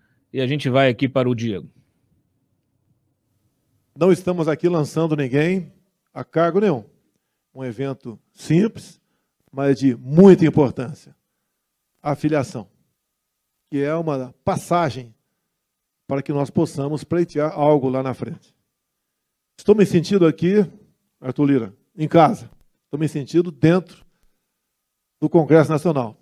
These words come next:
Speaker 2: naquele plenário, na Câmara dos Deputados, tendo visto a quantidade enorme de parlamentares aqui presentes. Vocês me trazem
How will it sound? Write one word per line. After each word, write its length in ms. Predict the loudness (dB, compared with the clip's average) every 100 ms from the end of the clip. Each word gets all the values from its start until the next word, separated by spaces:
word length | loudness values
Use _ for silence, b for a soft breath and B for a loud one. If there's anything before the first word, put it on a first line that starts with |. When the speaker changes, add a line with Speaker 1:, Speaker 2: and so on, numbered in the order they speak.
| _
Speaker 2:
naquele 320 | -20 -10 -8 -2
plenário, 560 | -2 0 -2 -2 -2
na 140 | -6 -20
Câmara 320 | _ -4 -4
dos 100 | -6
Deputados, 520 | -6 -4 -4 -2 -6
tendo 220 | -8 -8
visto 220 | -2 -2 -2
a 60 |
quantidade 400 | -8 -6 -4 -4
enorme 540 | -2 0 0 -2 -6 -10 _ _ _ _
de 80 | -16
parlamentares 1040 | -4 -2 0 -4 -2 -2 0 -2 -4 -8 -14
aqui 320 | -12 -8 -6
presentes. 500 | -2 0 -2 -8 -14 _ _ _ _ _ _ _ _ _
Vocês 160 | -2
me 140 | -2 -6
trazem 640 | -2 0 0 -2 -8